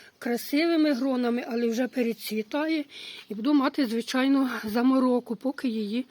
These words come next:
обріжу, бо, ну, миритися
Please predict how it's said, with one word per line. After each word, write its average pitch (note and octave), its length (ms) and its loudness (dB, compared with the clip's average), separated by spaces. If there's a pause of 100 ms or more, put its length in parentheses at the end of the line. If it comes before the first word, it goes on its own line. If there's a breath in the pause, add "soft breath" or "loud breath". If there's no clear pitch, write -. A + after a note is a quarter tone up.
(400 loud breath)
обріжу, A3 680 0
бо, G#3+ 280 -2 (1160 loud breath)
ну, C4 480 0
миритися C#4+ 640 4